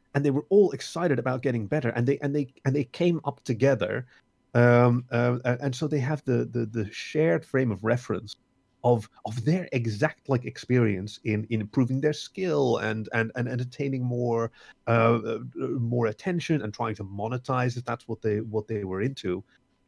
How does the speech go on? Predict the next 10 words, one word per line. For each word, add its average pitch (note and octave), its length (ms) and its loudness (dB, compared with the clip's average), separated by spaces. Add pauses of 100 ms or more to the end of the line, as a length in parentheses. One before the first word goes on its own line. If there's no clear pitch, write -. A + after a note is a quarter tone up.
(260)
Um, D3+ 380 2
and D#3+ 100 2
so, F#3 200 2
of - 180 -2
course, G3+ 260 2
the, D#3 120 6
like, D3 180 2 (120)
those D#3+ 400 4
are D3 40 4
the, B2 300 2